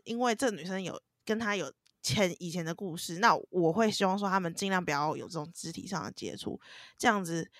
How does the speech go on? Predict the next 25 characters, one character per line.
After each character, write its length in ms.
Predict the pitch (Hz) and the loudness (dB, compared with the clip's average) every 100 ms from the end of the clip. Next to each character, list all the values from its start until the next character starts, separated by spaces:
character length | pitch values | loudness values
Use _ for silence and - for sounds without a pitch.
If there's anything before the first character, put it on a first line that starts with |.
| - _ _ _ | -20 _ _ _
对 100 | - | 4
我 100 | 190 | 4
来 140 | - 170 | 4 0
说 140 | 180 | 0
会 80 | 196 | 0
有 100 | 110 | 0
疙 160 | - - | -4 -4
瘩， 100 | 98 | 0
而 80 | 220 | 2
且 100 | 254 | 4
我 140 | 185 | 4
觉 120 | 170 | 2
得 80 | 180 | 0
一， 160 | - 202 | 0 -4
一 180 | - 233 | -2 4
般， 240 | 226 226 | 6 6
一， 260 | 170 185 - _ | 4 -6 -8 _
一 100 | 254 | -2
般 260 | 240 233 240 | 4 4 6
有 320 | 196 151 - | 4 4 0
稍 220 | - 196 | 0 4
微 140 | 180 160 | 4 4
道 260 | 214 180 | 4 4
德 120 | 185 226 - | 2 0 2
观， 260 | - 196 | 4 2